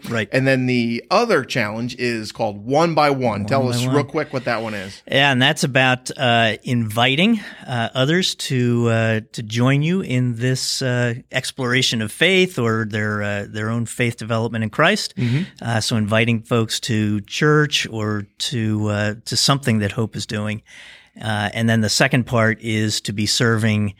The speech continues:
Speaker 1: uh, people outside of, uh, Hope Church and, uh, in whatever ways, from serving your neighbors to serving folks in, uh, uh, in your area,
Speaker 2: Mm-hmm.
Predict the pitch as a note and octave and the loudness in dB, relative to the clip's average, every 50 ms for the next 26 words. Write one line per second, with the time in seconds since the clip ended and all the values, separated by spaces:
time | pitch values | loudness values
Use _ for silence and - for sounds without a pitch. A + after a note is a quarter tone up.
0 | - - - - - - _ _ _ - A#2 A2+ A2+ G#2+ G2+ G2 G2 - - - | -18 -20 -20 -20 -20 -20 _ _ _ -8 -4 -2 0 2 2 2 0 -2 -4 -10
1 | _ - - - - - C#3+ A#2+ - A#2 A2 - - - A#2+ A#2+ G#2+ - - - | _ -20 -20 -8 -4 -2 -2 0 0 0 -2 0 0 0 0 0 0 0 -2 0
2 | - A#2+ A#2 A#2 A#2+ A#2+ A2+ A#2+ - - B2 A2 G#2+ G#2+ G#2 G#2 G#2 G2+ G2+ - | 2 2 4 4 4 4 2 0 -2 -2 -2 0 0 0 0 0 -2 -4 -6 -10
3 | - - - - - A2+ G2+ G2 G2 F#2+ G2 - - A#2 G2+ - - A#2+ G2+ F2 | -14 -16 -14 -10 -8 -6 -4 -4 -4 -6 -6 -4 -4 -4 -4 -4 -2 -2 -2 -2
4 | - - - - - - - - A2+ G#2+ G#2+ G#2+ G#2 G#2 G2+ A2+ G#2 G2+ G2 G2+ | -2 -4 -4 -4 -6 -10 -10 -6 -6 -4 -4 -4 -4 -4 -4 -4 -4 -2 -4 -4
5 | G2+ - _ _ _ _ - - - B2 A2+ A2 G#2 A2 A2+ - - C3 B2 B2 | -8 -12 _ _ _ _ -16 -8 -4 -2 0 0 0 0 0 0 0 0 2 2
6 | B2 A#2 A2 G#2+ G#2 G#2 G2+ G#2 G#2 - - - - - A2 G#2+ G#2 G#2 G2+ G2+ | 2 2 2 2 0 0 0 0 0 -2 -2 -4 -4 -4 -4 -2 -2 -2 -4 -4
7 | - - - - - - - - - - _ - - - D3 C#3 C3+ B2+ B2 A#2+ | -6 -10 -18 -18 -18 -18 -20 -20 -20 -20 _ -4 0 2 2 4 4 4 4 4
8 | A#2+ B2 B2+ A#2+ A2 A#2+ A#2 A2+ A2+ A2 - - - - - C3 A#2 A2 G#2+ G#2+ | 4 4 4 4 4 4 4 4 4 2 0 -2 -4 -4 -2 0 0 2 2 2
9 | G#2+ G#2+ G#2+ G#2+ G#2 - - - - C#3 A#2+ A#2 A2+ A2 A#2 A2+ A2 G#2+ G#2+ G#2 | 2 2 2 0 0 0 0 0 2 2 2 2 2 2 2 2 2 2 0 -2
10 | - - - B2 A2 A2 G#2+ G#2 - - - - - - A#2+ A2+ G#2+ G#2+ A2 G2+ | -4 -2 -2 0 0 0 0 -2 -4 -6 -4 -6 -8 -8 -8 -6 -4 -4 -2 -2
11 | G2+ G2+ G2+ G2+ G2+ G2 G2 G2 G2 G2+ - _ _ _ _ - - - D3 - | -2 -2 -2 -2 -4 -4 -4 -6 -6 -8 -12 _ _ _ _ -12 -12 -12 -14 -16
12 | - - A2 A2 - - - B2+ A#2 A#2 A2 G#2+ A2 A2 A2+ A#2 A#2+ A#2 A#2 A2+ | -14 -12 -10 -10 -10 -8 -4 -2 0 0 0 0 -2 -2 0 2 2 2 2 2
13 | A2+ A2 G#2+ G#2 - - - A2+ G#2 G2+ A#2 | 2 2 0 -2 -4 -6 -8 -8 -6 -6 -8